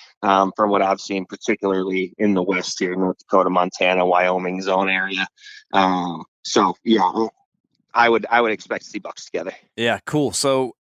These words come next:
Speaker 2: if you were predicting for guys that maybe, uh, had to work, you know, for the opener, but are about to get out on this weekend and throughout the next week, what's your predicted buck movement level if you say, like, zero as opposed to just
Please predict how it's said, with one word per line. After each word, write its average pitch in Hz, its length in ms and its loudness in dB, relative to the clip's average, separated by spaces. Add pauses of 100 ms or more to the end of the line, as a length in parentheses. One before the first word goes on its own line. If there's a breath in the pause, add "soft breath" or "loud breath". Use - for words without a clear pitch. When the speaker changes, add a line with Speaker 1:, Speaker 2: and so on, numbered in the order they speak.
Speaker 2:
if 123 540 -2
you 151 180 0
were 151 180 2
predicting 117 640 -4
for 104 160 -10
guys 117 460 0
that 110 180 -2
maybe, 117 420 -4 (520)
uh, 98 400 2
had 139 260 -2
to 120 60 -2
work, 131 420 -2
you 117 80 -4
know, 117 100 2
for 127 140 -6
the 120 120 0
opener, 123 380 0
but 113 140 -2
are 104 120 -4 (160)
about 117 320 0
to 117 60 -14
get 120 200 0
out 120 200 2
on 110 80 -4
this 107 180 -6
weekend 117 480 -4
and 98 140 -6
throughout 113 240 0
the - 80 -8
next 110 260 -4
week, 110 360 -6 (460)
what's 139 240 0
your 170 100 -4
predicted 117 800 -4
buck 113 420 -2
movement 110 480 -4
level 98 420 -4
if - 160 -10
you 110 60 -6
say, 107 320 -2
like, 104 220 -4
zero 113 680 0
as 104 220 -10
opposed 107 500 -4
to 101 120 -6
just 98 300 -6